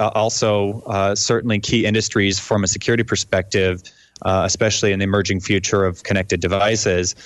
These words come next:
And our research capabilities, uh, allow McAfee to consider whether it's a, a smart st-, strategic play to, to be involved in those industries.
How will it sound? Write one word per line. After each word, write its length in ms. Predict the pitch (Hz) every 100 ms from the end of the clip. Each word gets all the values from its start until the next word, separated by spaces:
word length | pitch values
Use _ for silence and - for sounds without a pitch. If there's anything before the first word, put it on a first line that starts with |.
| _ _
And 440 | - 98 98 98 92
our 260 | 107 110 117
research 420 | 107 117 - 101
capabilities, 920 | - 95 95 101 98 95 95 - - - _
uh, 240 | 95 92 95
allow 260 | 110 104 101
McAfee 460 | 98 104 95 101
to 80 | 95
consider 720 | - 98 - 101 98 95 98
whether 320 | 117 104 101 98
it's 160 | 95
a, 240 | 98 98 82
a 60 |
smart 320 | 95 110 104
st-, 360 | - - - -
strategic 540 | - 110 113 95 92 -
play 300 | 101 98 98
to, 340 | - 98 95
to 120 | -
be 140 | 92 98
involved 500 | 95 92 90 92 92
in 100 | 90
those 160 | 90
industries. 500 | 95 90 - 90 85